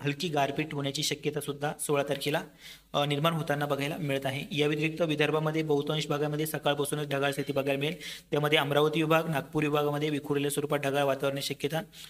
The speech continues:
तुरळक भागामध्ये हलक्या पावसाचा शिडकावा आपल्याला बघायला मिळू शकतो.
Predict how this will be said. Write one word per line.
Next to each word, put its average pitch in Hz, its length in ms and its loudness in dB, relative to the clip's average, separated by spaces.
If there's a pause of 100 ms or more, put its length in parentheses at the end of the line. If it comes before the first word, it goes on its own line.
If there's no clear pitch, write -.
(280)
तुरळक 170 200 6
भागामध्ये 165 420 2
हलक्या 160 300 2
पावसाचा 147 340 0
शिडकावा 143 320 2
आपल्याला 143 340 0
बघायला 143 360 -2
मिळू 139 160 -2
शकतो. 139 500 -4